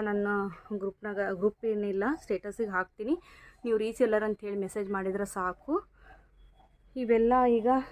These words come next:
ಅವರು ವರ್ಕರ್ ಬಂದಿಲ್ಲ ಇನ್ನು, ಅವರೆಲ್ಲ ತೆಗೆದಿಟ್ಟು ನಾ ವಿಡಿಯೋ ಮಾಡಾಕಂತೇಳಿ ಬಂದೇನಿ, Insta-ದಾಗ ಹಾಕಾಕಂತೇಳಿ. ಇವು ಮೊನ್ನೆ ಬಂದ ನೋಡ್ರಿ, ತ್ರೀ ಪೀಸ್ ಸೆಟ್ ಎಮ್ ಟು ಡಬಲ್ ಎಕ್ಸ್ ಎಲ್ ಅವೈಲೇಬಲ್ ಅದಾವು, ಮತ್ತು ಪ್ಲಸ್ ಸೈಜ್ ಫೈವ್, ಸಿಕ್ಸ್ ಎಕ್ಸ್ ಎಲ್ ವರ್ಗೂ ಅವೈಲೇಬಲ್ ಅದಾವು. ಇದೇ ಪ್ಯಾಟರ್ನ್ ನಿಮ್ಗೆ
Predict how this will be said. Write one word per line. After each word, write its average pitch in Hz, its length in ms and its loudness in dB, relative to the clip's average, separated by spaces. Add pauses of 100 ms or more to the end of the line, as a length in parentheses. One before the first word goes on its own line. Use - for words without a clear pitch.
(140)
ಅವರು 220 300 0
ವರ್ಕರ್ 214 360 0
ಬಂದಿಲ್ಲ 220 400 2
ಇನ್ನು, 214 320 2 (260)
ಅವರೆಲ್ಲ 196 300 -6
ತೆಗೆದಿಟ್ಟು 208 500 -6
ನಾ 214 60 -4
ವಿಡಿಯೋ 196 260 4
ಮಾಡಾಕಂತೇಳಿ 214 600 2
ಬಂದೇನಿ, 196 400 0
Insta-ದಾಗ 202 480 -4
ಹಾಕಾಕಂತೇಳಿ. 202 760 -4 (560)
ಇವು 277 220 10
ಮೊನ್ನೆ 233 280 8
ಬಂದ 226 280 6
ನೋಡ್ರಿ, 214 260 4
ತ್ರೀ 202 220 0
ಪೀಸ್ 214 200 2
ಸೆಟ್ 208 220 0
ಎಮ್ 214 480 0
ಟು 247 460 4 (580)
ಡಬಲ್ 214 240 10
ಎಕ್ಸ್ 220 200 4
ಎಲ್ 233 100 8
ಅವೈಲೇಬಲ್ 208 460 8
ಅದಾವು, 202 300 6
ಮತ್ತು 254 220 4
ಪ್ಲಸ್ 208 280 0
ಸೈಜ್ 226 280 6
ಫೈವ್, 202 500 4
ಸಿಕ್ಸ್ - 320 0
ಎಕ್ಸ್ 214 200 2
ಎಲ್ 220 100 2
ವರ್ಗೂ 214 240 4
ಅವೈಲೇಬಲ್ 208 480 4
ಅದಾವು. 208 280 2
ಇದೇ 196 240 0
ಪ್ಯಾಟರ್ನ್ 202 400 -2
ನಿಮ್ಗೆ 196 420 2